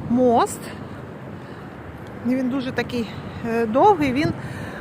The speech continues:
обривається, він нікуди не йде. Раніше тут йшли, е, бачите, рельси є, йшли вагонетки і, е, загружали,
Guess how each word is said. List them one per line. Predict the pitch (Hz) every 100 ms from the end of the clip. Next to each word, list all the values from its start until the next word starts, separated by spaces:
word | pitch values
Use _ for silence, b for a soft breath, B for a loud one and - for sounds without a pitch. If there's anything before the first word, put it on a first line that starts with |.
| B
обривається, | 262 311 262 247 339 - 285
він | 262 269
нікуди | 269 294 254
не | 254 254
йде. | 247 370 285
Раніше | 254 269 330 - 262
тут | 269 - 240 233
йшли, | 226 - 262 254 - B B B 220
е, | 214
бачите, | 233 240 - 233 214 -
рельси | 262 277 370 -
є, | 269 226 214 220 - -
йшли | - 254 269
вагонетки | 247 247 254 240 214 - - 381 466 - - - - - - - - - B B B -
і, | 277 294 302 302 294 B B B - - B B B B - 233
е, | 233 233 233 226 226
загружали, | 302 311 294 339 349 339 320 311 285